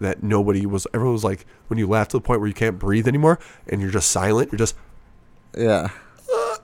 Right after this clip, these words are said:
Speaker 1: like, letting, like, these little bowel noises out.
Speaker 2: Yeah.
Speaker 1: And then saw Joe do an hour, and that was fine. And then I went to the, the Laugh Factory the next night and saw, um,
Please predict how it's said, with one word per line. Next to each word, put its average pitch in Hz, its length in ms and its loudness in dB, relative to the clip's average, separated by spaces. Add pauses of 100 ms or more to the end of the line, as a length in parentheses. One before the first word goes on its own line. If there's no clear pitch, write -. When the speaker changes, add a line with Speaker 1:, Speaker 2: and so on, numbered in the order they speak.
(200)
Speaker 1:
like, 143 240 -2
letting, 135 360 2
like, 113 240 2
these 113 160 -2
little 117 160 0
bowel 110 440 0
noises 120 560 0
out. 110 300 -2
Speaker 2:
Yeah. 123 360 8 (300)
Speaker 1:
And 117 100 0
then 117 220 0
saw 120 200 2
Joe 107 220 2
do 107 140 2
an 101 60 2
hour, 92 200 0
and 95 80 0
that 95 80 -2
was - 100 -10
fine. 90 240 -4
And 90 80 -4
then 110 120 2
I 123 60 6
went 117 200 0
to 98 340 -4 (140)
the, 98 80 -6
the 95 160 -4
Laugh 113 280 0
Factory 98 300 -4
the 95 80 -4
next 117 240 0
night 92 320 -2
and 95 160 -6
saw, 95 360 -4 (440)
um, 85 360 -2